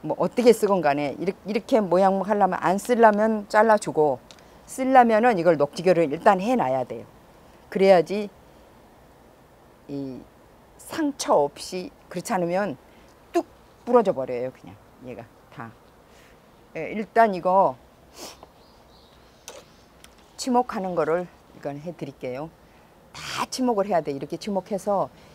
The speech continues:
이것만 있으면 낙상홍이 아무리 큰 나무가 있어도 다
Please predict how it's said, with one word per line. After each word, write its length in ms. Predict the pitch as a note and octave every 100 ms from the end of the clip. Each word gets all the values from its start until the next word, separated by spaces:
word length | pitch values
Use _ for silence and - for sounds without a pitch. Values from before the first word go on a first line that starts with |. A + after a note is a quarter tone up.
| - - -
이것만 520 | A#3 A3+ B3+ B3 A#3+
있으면 720 | F#3+ - G#3+ G3+ G#3+ A#3+ B3 - -
낙상홍이 880 | - F3+ F3+ A3+ F#3+ F3+ E3+ F#3 D3 - -
아무리 320 | - A#3+ B3+
큰 200 | - A3
나무가 300 | G#3 G3+ D3+
있어도 580 | D3+ - C#3+ C3 C#3+ C3 - - - -
다 380 | - F#3 F#3